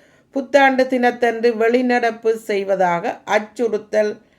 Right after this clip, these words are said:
அ, அச்சுறுத்தி இருப்பதாக ச-, பி பி சி செய்திகள் தெரிவிக்கின்றன. சனியன்று தென்கிழங்கு லண்டனில் சைக்கிள் ஓட்டுநர் பேருந்துடன்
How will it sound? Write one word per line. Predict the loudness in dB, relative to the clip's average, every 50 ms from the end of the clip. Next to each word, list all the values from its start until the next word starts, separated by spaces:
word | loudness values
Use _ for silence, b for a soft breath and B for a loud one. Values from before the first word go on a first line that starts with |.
| b b b b b b b _ -14 -6
அ, | -4 -2 -2 -2 -2 -2
அச்சுறுத்தி | -2 -2 -2 -2 0 2 2 2 2 -2 -2
இருப்பதாக | -4 0 0 0 0 0 0 0 2 2 2 0 -2 -6 -10 -10 -8
ச-, | -4 -2 0 2 0 0
பி | 0 -4 -8
பி | -6 -8 -10
சி | -10 -12 -16 -12
செய்திகள் | -8 -6 -6 -6 -6 -6 -6 -6 -8 -8
தெரிவிக்கின்றன. | -6 -6 -6 -6 -6 -8 -10 -12 -12 -12 -12 -12 -14 -16 -20 -20 -20 _ _ _ _ _ _ _ b b b b b b b b b b -2 2
சனியன்று | 2 4 4 2 2 0 0 0 0 0 -2 -2
தென்கிழங்கு | 0 0 2 2 2 2 2 2 2 2 0 -2 -4 -2
லண்டனில் | -2 0 0 -2 -2 -2 -2 -2 -2 -2 -4 -4
சைக்கிள் | -4 -2 0 0 0 0 -2 -2 0 2
ஓட்டுநர் | 4 2 2 2 0 -4 -4 -2 -4 -4 -2 0
பேருந்துடன் | 2 2 2 2 2 -2 -2 -4 -6 -2 -2 -2 -2 -2 -6